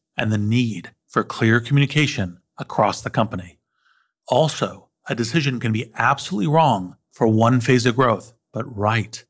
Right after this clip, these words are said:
for the next. So this library of playbooks will not only need to grow in number, but also adapt to the different stages of scale. What were some key elements out of the playbook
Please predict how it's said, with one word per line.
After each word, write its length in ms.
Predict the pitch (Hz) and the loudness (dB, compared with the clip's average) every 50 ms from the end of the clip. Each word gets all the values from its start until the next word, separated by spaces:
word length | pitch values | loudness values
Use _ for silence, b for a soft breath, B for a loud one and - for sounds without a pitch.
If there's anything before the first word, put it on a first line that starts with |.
| _ _ | _ _
for 140 | - - | -12 -6
the 80 | 104 104 | -4 -2
next. 560 | 104 104 101 98 - - - - - - - _ _ _ _ b b b b b b b b - | -2 -2 -2 -4 -6 -10 -12 -12 -14 -16 -20 _ _ _ _ b b b b b b b b -6
So 160 | - - 127 | -2 0 2
this 240 | 170 190 185 - 151 | 2 2 0 0 2
library 480 | 147 156 175 175 139 127 113 107 95 | 2 4 4 2 2 2 0 0 -2
of 160 | 98 90 - | -4 -8 -12
playbooks 580 | - - 139 151 131 107 101 95 - - - - _ _ _ | -4 0 0 0 0 0 -4 -6 -8 -12 -16 -16 _ _ _
will 100 | 117 113 | -4 0
not 220 | 117 113 127 156 | 0 2 2 4
only 160 | 170 185 180 | 4 6 6
need 180 | 170 160 160 147 | 4 4 2 0
to 60 | 143 | -2
grow 280 | 127 - - 123 123 156 | -2 0 2 2 2 0
in 220 | - 135 110 110 | 0 -2 0 2
number, 500 | 113 147 175 175 143 - - - - - _ _ _ | 2 2 2 2 0 -2 -6 -12 -16 -20 _ _ _
but 100 | - 117 | -2 2
also 320 | 117 117 127 117 - 139 | 4 4 4 2 2 0
adapt 520 | 117 107 98 120 117 110 101 98 - - - - _ _ _ - | 0 0 2 2 2 2 0 -2 -8 -14 -20 -20 _ _ _ -8
to 80 | - | -6
the 100 | 113 107 | -4 -4
different 400 | 98 92 123 120 - - - 104 | -2 0 0 0 0 0 -2 -4
stages 400 | - - - 113 110 101 107 98 | -2 -2 0 0 0 0 0 -2
of 100 | 95 90 | -4 -6
scale. 540 | - - - 110 104 98 95 90 - - _ _ _ _ _ _ _ _ _ _ _ _ _ _ - | -8 -6 -4 -4 -4 -4 -4 -8 -12 -18 _ _ _ _ _ _ _ _ _ _ _ _ _ _ -2
What 160 | 165 220 294 | 0 0 2
were 120 | 330 339 | 0 0
some 300 | 339 - - 226 208 185 | 0 0 0 2 2 0
key 640 | - - - - 202 180 175 175 170 165 160 - - - - | -2 -6 -6 -2 0 2 2 2 2 2 0 0 -2 -2 0
elements 800 | - 135 151 160 156 143 120 104 95 87 80 - - - - - - _ _ _ _ - | 0 2 4 4 4 4 4 2 0 -2 -4 -8 -12 -14 -14 -16 -20 _ _ _ _ -2
out 220 | 117 113 120 117 | 0 2 2 2
of 80 | 117 107 | 2 0
the 100 | 113 98 | 0 -2
playbook 540 | - - 123 117 101 98 90 - - - | 0 0 0 0 0 0 -4 -6 -8 -14